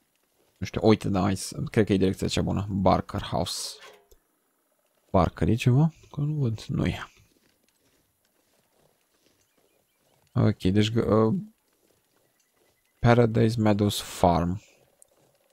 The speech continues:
Unde-i casa? Care-i casa? Asta e?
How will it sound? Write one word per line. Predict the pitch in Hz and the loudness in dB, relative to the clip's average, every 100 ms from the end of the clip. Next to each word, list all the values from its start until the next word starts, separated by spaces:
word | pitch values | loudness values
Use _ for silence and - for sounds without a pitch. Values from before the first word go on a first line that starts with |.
| _ - | _ 0
Unde-i | 165 220 | 6 6
casa? | 220 202 135 - 98 - - _ _ _ _ | 6 6 6 4 0 -2 -20 _ _ _ _
Care-i | 151 143 | 4 4
casa? | - 92 - 104 101 - _ _ _ _ _ _ _ _ _ _ _ _ _ _ _ _ _ _ _ _ _ _ _ _ _ _ _ _ _ _ _ _ _ _ _ _ _ _ _ | 4 0 0 -4 -8 -14 _ _ _ _ _ _ _ _ _ _ _ _ _ _ _ _ _ _ _ _ _ _ _ _ _ _ _ _ _ _ _ _ _ _ _ _ _ _ _
Asta | 104 101 - - | -2 0 2 0
e? | 339 | 0